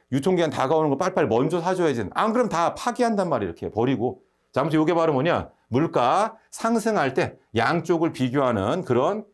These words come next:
개념으로 이해를 해주시면 된다. 그래서 요거 한 번씩 좀 잘 봐두시면 되겠습니다. 자, 그래서 우리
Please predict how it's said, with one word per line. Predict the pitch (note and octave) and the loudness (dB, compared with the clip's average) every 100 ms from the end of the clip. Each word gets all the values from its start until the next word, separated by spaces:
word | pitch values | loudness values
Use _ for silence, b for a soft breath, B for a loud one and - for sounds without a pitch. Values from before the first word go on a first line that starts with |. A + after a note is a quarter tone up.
| _ | _
개념으로 | - G#2+ A#2 A#2 F#2 F#2 B2+ | -6 -2 0 0 0 0 0
이해를 | G2 A2+ - F3+ F#3 | 2 2 2 0 -2
해주시면 | D3+ C3 B2+ G2 A#2 F3+ | -6 -6 -6 -4 -4 -4
된다. | G2+ F2+ E2 _ _ - | -8 -10 -12 _ _ -6
그래서 | C#3 B2+ | 0 2
요거 | C#3+ E3 F3+ A3+ - - _ _ | 2 2 2 0 -4 -20 _ _
한 | G3 | -4
번씩 | F#3+ F3+ E3+ D#3+ G3+ A3 - - _ _ | -2 -2 0 2 2 0 -8 -20 _ _
좀 | _ A2 A2 | _ -6 -2
잘 | A2+ G#2 C3 G3 - | 0 2 4 2 0
봐두시면 | G#2+ A2 A#2 B2+ E3 | -2 -2 -4 -4 -4
되겠습니다. | A2+ F#2+ - E2+ D#2 - _ | -4 -4 -6 -8 -8 -14 _
자, | C#3+ | 0
그래서 | F3 F#3+ | 2 2
우리 | C#3+ F3+ - | 2 0 0